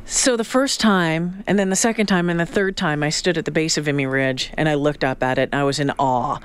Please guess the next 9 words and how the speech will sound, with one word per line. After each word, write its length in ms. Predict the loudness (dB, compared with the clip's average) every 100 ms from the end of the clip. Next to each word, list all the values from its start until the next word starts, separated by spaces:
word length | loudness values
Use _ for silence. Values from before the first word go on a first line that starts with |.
| -12 -14 -6
absolute 520 | -2 -2 -2 0 0 0
awe. 280 | 0 0 2
What 200 | 2 0
was 160 | 0 0
it 100 | 2
like 300 | 2 0 -2
for 200 | -6 -4
you 800 | -2 0 2 4 2 0 -2 -4 -10 -14 -8
to, 560 | -2 2 4 4 2